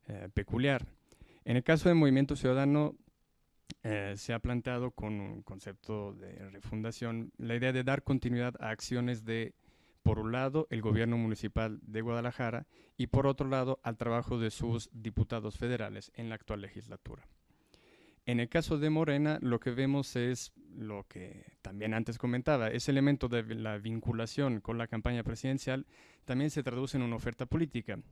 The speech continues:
Eso significa decir que Morena trata de convencer el electorado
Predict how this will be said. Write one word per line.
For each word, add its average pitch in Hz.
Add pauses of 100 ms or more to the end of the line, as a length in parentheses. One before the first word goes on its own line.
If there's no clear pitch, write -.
(580)
Eso 120
significa 117
decir 123
que -
Morena 117 (400)
trata 113
de 117
convencer 110
el 110
electorado 127